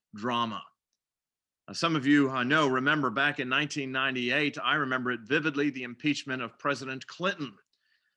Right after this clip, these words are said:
That trial that he had before the House managers, it was presided over by the Chief Justice of the Supreme Court, William Rehnquist, and then the verdict was handed down by the United States Senate.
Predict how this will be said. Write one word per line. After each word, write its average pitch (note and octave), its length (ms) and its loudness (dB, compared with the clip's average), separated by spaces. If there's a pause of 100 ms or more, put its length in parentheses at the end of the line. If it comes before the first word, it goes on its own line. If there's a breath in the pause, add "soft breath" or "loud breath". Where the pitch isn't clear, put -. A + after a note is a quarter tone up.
(160)
That A#2+ 220 -4
trial C#3+ 420 2
that B2 120 -6
he C3+ 180 -2
had C3+ 240 -2
before C#3+ 300 -4
the C3+ 120 -2
House D3 400 -4
managers, D#3 1200 0
it - 140 -20
was G2+ 160 -12
presided D3 580 0
over D3 220 -2
by B2+ 180 -4
the B2 100 -6
Chief D#3+ 320 -6
Justice D3 480 -6
of A#2 100 -12
the A#2+ 60 -14
Supreme D3 440 -12
Court, D3+ 340 -4
William A#2+ 260 -8
Rehnquist, E3+ 520 -6 (640)
and C#3+ 200 0
then E3 140 2
the D#3+ 60 2
verdict F3+ 400 2
was D3+ 140 -6
handed E3 300 -2
down D3 280 0
by C#3 200 0
the C#3+ 80 -6
United B2+ 400 -4
States A#2 440 -8
Senate. - 580 -6